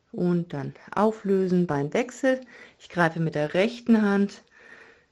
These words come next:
linke Sprunggelenk, äh, rechten Hand, rechtes Sprunggelenk, Entschuldigung, Ferse ans Gesäß ziehen, Oberschenkel sind parallel,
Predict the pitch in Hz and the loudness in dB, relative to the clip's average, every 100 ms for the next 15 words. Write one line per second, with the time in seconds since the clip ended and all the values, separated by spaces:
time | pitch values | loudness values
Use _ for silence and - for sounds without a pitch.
0 | _ - 170 170 165 151 151 - _ _ | _ -2 0 0 0 -2 -4 -8 _ _
1 | _ - - 220 214 214 190 190 185 - | _ -20 -2 4 4 4 2 2 0 -2
2 | _ _ _ _ - 160 113 170 196 - | _ _ _ _ 0 2 2 -2 -4 -4
3 | 165 151 - 170 247 262 240 - 220 214 | -4 -4 -4 0 0 0 -4 2 2 2
4 | 208 208 208 - - - - - 175 175 | 2 4 2 0 -14 -20 -14 -2 2 2
5 | 175 170 170 - - - - _ - 196 | 0 -2 -2 -6 -20 -20 -20 _ 2 4
6 | 202 196 165 165 - 151 202 277 285 - | 4 2 0 -2 -6 -2 0 0 0 -14
7 | - 226 220 - 175 185 - 175 165 156 | -6 0 0 0 0 0 0 -2 -2 -2
8 | 156 - 156 143 139 170 220 240 | -4 -6 -6 -2 0 2 2 2